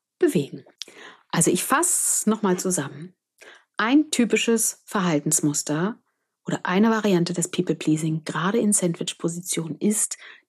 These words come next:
dass du ständig abpufferst zwischen Team und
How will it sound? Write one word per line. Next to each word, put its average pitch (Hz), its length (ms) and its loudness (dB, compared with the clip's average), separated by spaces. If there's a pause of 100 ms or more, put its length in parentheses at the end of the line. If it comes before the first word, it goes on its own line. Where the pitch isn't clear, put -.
dass - 440 -2
du 190 340 0 (260)
ständig 151 800 -6
abpufferst - 800 -6
zwischen - 360 -6
Team 160 420 0 (300)
und 165 440 -4